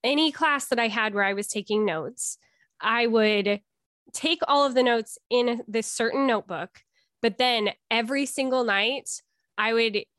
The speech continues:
either have a different notebook or get, like, five-by-seven index cards, and I would rewrite all of my notes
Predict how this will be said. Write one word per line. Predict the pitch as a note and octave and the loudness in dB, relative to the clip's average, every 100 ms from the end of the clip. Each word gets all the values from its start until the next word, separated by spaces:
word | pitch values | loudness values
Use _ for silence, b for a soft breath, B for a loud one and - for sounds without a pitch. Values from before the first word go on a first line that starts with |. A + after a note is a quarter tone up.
| _ _ - | _ _ -6
either | B3+ A#3 G#3+ | 0 2 0
have | - - A3 | -2 -4 -4
a | G3+ | -4
different | C#4 D#4 C#4 | -4 -4 0
notebook | C4+ C4+ C#4 C#4 - | -2 0 -2 -2 -4
or | A3+ | -2
get, | G#3+ G#3 - | -2 -4 -2
like, | F#3+ E3+ - - _ _ _ _ | -4 -4 -10 -20 _ _ _ _
five-by-seven | - G#3+ A3 A3+ G#3+ - G3 G3 G#3 G#3 G#3 _ - | -2 -2 0 -2 -2 -4 -4 -2 0 0 -2 _ -8
index | G#3 A3 A#3+ - | -4 0 -2 -4
cards, | - C#4 C#4 C#4+ - - b b b b - | -2 0 0 -4 -12 -16 b b b b -4
and | A#3+ A3 | -2 0
I | A3 | 0
would | A3 G3+ F3 F3+ | 0 0 -4 -8
rewrite | G#3 A3+ A#3+ A3+ A#3 F#3+ F3 - - - _ _ _ _ _ - | -4 0 -2 0 0 0 -4 -8 -12 -12 _ _ _ _ _ 2
all | G#3 G#3 A#3 | 2 4 0
of | A#3 | 0
my | C4+ | 0
notes | C#4+ G#3 F#3+ - - | 2 0 -2 -6 -16